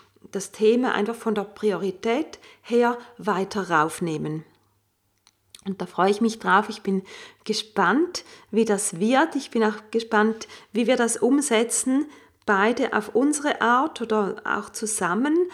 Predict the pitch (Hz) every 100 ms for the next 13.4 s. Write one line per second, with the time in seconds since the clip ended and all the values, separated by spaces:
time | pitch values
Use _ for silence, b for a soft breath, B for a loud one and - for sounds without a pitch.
0 | B B _ 214 226 220 220 220 220 202
1 | - _ _ _ _ _ _ _ _ -
2 | 214 214 208 202 202 247 - _ _ -
3 | - _ _ - 262 269 269 233 220 226
4 | 196 269 - 269 - - 247 277 330 359
5 | 247 240 - 226 269 - 247 233 214 214
6 | B B B - 214 269 226 214 247 262
7 | - 202 202 202 202 B - - 226 214
8 | 214 214 214 - - 170 180 254 262 -
9 | - 190 196 196 - - 208 220 214 208
10 | 208 175 170 160 165 - - 190 - 208
11 | 208 B B _ - 202 180 180 214 214
12 | 180 170 - 220 208 208 185 180 165 165
13 | 160 170 - -